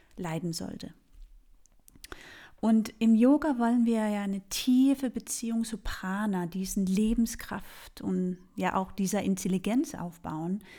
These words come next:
Und Ziel ist es, sensibler zu werden für unsere eigene Energie und die Energien um uns herum. Die Speicherorte unserer Energie sind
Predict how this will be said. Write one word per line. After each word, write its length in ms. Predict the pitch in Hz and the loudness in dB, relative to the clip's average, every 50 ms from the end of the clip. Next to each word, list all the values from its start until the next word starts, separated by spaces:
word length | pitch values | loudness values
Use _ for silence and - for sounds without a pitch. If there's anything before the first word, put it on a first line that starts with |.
| - - - _ _ _ - - | -20 -20 -20 _ _ _ -6 -4
Und 120 | 196 190 | -4 -2
Ziel 340 | - - - 233 247 254 240 | -2 0 2 4 4 4 4
ist 400 | - - - 233 - - - - | 2 0 0 0 0 -2 -2 -2
es, 320 | 214 220 214 - - - - - - _ | -4 -4 -4 -6 -10 -14 -18 -20 -20 _
sensibler 800 | - - - 214 202 202 185 165 202 226 262 277 - 247 240 233 | -8 -2 2 4 4 4 4 6 6 6 6 6 4 2 0 0
zu 220 | 233 - 220 190 | -2 -4 -6 -8
werden 320 | 196 196 196 202 202 208 202 | -6 -6 -6 -6 -6 -6 -8
für 220 | - - 190 185 | -8 -8 -8 -6
unsere 720 | - 185 185 175 180 190 185 175 165 180 175 170 170 170 185 - - | -4 -4 -4 -4 -4 -6 -6 -6 -6 -8 -8 -8 -8 -10 -12 -8 -4
eigene 440 | - 196 233 247 247 254 240 240 | 0 2 2 4 4 2 2 2
Energie 520 | 247 233 220 220 226 208 202 220 226 220 220 | 2 2 2 2 2 2 4 4 4 4 2
und 140 | 214 208 202 | 2 0 -2
die 140 | 208 - | 0 -2
Energien 580 | - 208 208 202 185 - 214 220 233 233 - - - | -2 -2 -2 -2 -2 0 2 2 4 2 2 -2 -6
um 200 | - 294 349 349 | -6 -4 0 2
uns 220 | 294 214 - - - | 2 2 0 -2 -4
herum. 340 | 180 160 - 165 156 147 143 - - - _ _ - - - - - _ - | -6 -6 -6 -8 -8 -8 -10 -14 -20 -20 _ _ -20 -20 -20 -20 -12 _ -4
Die 60 | 214 | -4
Speicherorte 1040 | - - - - - 233 262 294 320 302 - 320 302 - - 214 214 208 208 220 226 | -2 -4 -4 -2 -2 0 0 0 0 -2 -2 -4 -4 -4 -4 -4 -4 -4 -4 -6 -4
unserer 500 | - 214 208 202 190 214 190 208 202 - | -2 0 0 0 0 -2 -4 -4 -4 -4
Energie 680 | 196 202 196 196 190 185 - 220 226 233 247 254 254 - - - _ | -4 -4 -4 -4 -4 -4 -2 0 2 2 2 2 -2 -6 -12 -20 _
sind 540 | - - - - - 226 226 233 233 - | -12 -8 -6 -4 0 2 2 2 0 0